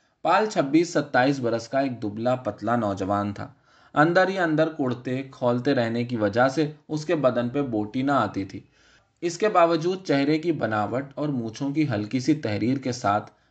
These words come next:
वो मर्द के तौर पर काबिले कबूल था। औरतें उसे बहुत पसंद करती थीं,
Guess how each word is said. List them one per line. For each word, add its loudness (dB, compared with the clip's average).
वो 4
मर्द 4
के -2
तौर 0
पर -6
काबिले -2
कबूल 0
था। -14
औरतें 4
उसे 0
बहुत -4
पसंद -4
करती 0
थीं, -12